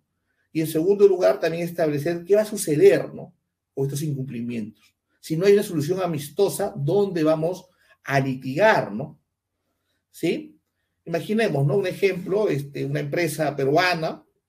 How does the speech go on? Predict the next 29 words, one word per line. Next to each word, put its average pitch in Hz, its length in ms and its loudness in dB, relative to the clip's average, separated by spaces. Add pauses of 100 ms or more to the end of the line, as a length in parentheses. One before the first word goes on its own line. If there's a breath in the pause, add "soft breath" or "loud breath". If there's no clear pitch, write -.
(260)
eh, - 360 -12 (540)
eh, - 340 -18 (640)
está 143 260 -4
negociando 156 640 0
con, 127 480 -2 (460)
con 131 220 -4
un, 156 300 -4
con 143 340 2
un, 156 60 -2
este, 127 680 -4
un 147 160 0
empresario 147 600 -2 (800)
inglés, 170 600 0 (1160)
y 254 260 -2 (400)
sería 180 240 4
un 233 100 2
error, 233 360 4
¿no? - 180 -10 (520)
Creo 175 200 2
yo, 208 200 6
someterse, 165 540 0
pues, 180 240 -2
a 175 60 2
la 156 160 6
jurisdicción 139 540 -2
del 175 120 -4
tribunal 156 400 0
inglés, 180 380 -2
¿no? 202 120 -12